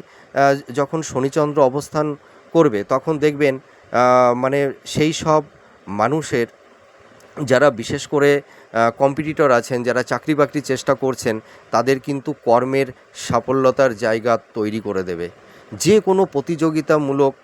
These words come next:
পরীক্ষাতে, হ্যাঁ, বা কম্পিটিটর যারা আছেন, দেখবেন আপনাদের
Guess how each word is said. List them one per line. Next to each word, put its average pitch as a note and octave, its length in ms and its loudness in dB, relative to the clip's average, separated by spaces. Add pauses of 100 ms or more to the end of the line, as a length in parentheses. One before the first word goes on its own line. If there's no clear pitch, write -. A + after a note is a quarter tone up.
(340)
পরীক্ষাতে, C#3+ 580 0 (420)
হ্যাঁ, E3+ 260 4
বা B2 140 -2
কম্পিটিটর C#3 760 0
যারা B2+ 280 2
আছেন, A#2+ 280 -4 (260)
দেখবেন C3 340 0
আপনাদের B2+ 420 -2